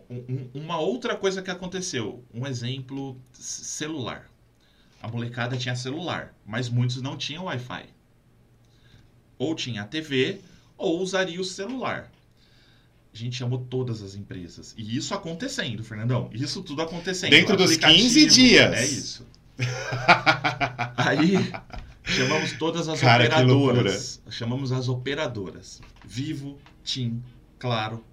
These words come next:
Speaker 1: Oi e Algar Telecom. São as cinco operadoras que tem
Speaker 2: Dentro do estado de
Speaker 1: dentro
Speaker 2: São
Speaker 1: do
Speaker 2: Paulo.
Speaker 1: estado de São Paulo. E aí elas têm um market share, que é dividido um percentual pra cada uma. A gente chamou e falou assim, "Gente, não é hora de vocês visarem lucro agora.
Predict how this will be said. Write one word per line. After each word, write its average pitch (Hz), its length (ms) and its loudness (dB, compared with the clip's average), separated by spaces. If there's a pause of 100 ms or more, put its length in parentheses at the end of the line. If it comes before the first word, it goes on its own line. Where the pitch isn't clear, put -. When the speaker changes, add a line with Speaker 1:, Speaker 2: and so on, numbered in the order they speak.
(220)
Speaker 1:
Oi 143 320 0 (100)
e 120 100 -6
Algar 127 400 -2
Telecom. 135 400 -10 (1040)
São 120 320 -4
as 120 120 -4
cinco 131 300 -8
operadoras 117 640 -6
que - 140 -12
tem 113 460 -8 (200)
Speaker 2:
Dentro 123 320 4
do 104 60 0
estado 117 320 4
de 110 60 2
Speaker 1:
dentro 113 140 0
Speaker 2:
São 101 60 0
Speaker 1:
do 117 40 0
Speaker 2:
Paulo. 101 140 2
Speaker 1:
estado 113 140 0
de - 60 -12
São 143 140 -6
Paulo. - 260 -12 (640)
E 120 100 -6
aí 120 180 -2
elas 127 240 -2
têm 123 100 -8
um 117 60 -4
market 107 360 -10
share, 135 600 -4
que - 120 -14
é 107 100 -8
dividido 113 600 -10
um 107 60 -10
percentual 101 600 -10
pra 107 120 -12
cada 117 260 -8
uma. 120 120 -6
A - 20 -8
gente 101 220 -14
chamou 117 300 -8
e 117 40 -8
falou 117 160 -10
assim, 117 180 -12
"Gente, 110 300 -12
não 104 140 -8
é 127 60 -6
hora 117 180 -8
de 110 60 -8
vocês 120 300 -8
visarem 107 380 -10
lucro 117 360 -6
agora. 185 340 -12